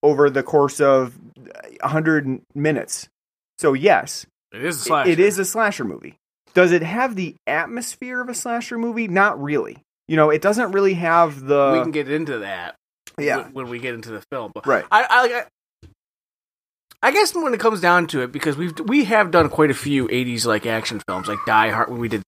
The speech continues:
Speaker 2: you know, Die Hard every Christmas for,
Speaker 1: Mm. Yep.
Speaker 2: for and a couple others. I think now the bar has been moved so far and high, wh-, you know, from where these films are,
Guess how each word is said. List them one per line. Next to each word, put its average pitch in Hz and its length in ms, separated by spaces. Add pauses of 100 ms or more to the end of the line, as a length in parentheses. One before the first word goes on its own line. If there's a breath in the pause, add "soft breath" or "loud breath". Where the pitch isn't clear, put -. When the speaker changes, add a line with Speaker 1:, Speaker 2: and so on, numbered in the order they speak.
Speaker 2:
you 131 80
know, 98 100
Die 110 240
Hard 107 240
every 113 200
Christmas 110 480
for, - 120
Speaker 1:
Mm. 131 180 (760)
Yep. 117 80
Speaker 2:
for 117 160 (680)
and 117 440
a - 40
couple 143 260
others. 127 260
I 151 120
think 240 280
now 156 480 (1600)
the 170 120
bar 202 460
has 185 220
been 160 240
moved 139 360
so 139 320
far 147 640
and 131 140
high, 123 360
wh-, 120 340 (360)
you 131 140
know, 104 340 (720)
from 127 400
where 135 220
these 139 220
films 139 300
are, 117 340